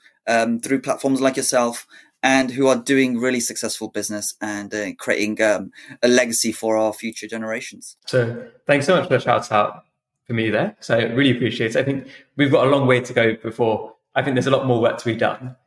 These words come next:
Speaker 2: But Ahana and Ash are amazing. So Ahana's been on the podcast before.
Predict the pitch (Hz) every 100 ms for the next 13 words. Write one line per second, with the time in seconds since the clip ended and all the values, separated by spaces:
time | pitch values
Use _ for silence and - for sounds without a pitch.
0 | _ _ _ - 120 - - 123 147 139
1 | 123 110 104 - 110 107 110 110 113 113
2 | 107 104 131 120 113 - _ 156 131 117
3 | 107 - 101 - _ - 123 120 117 -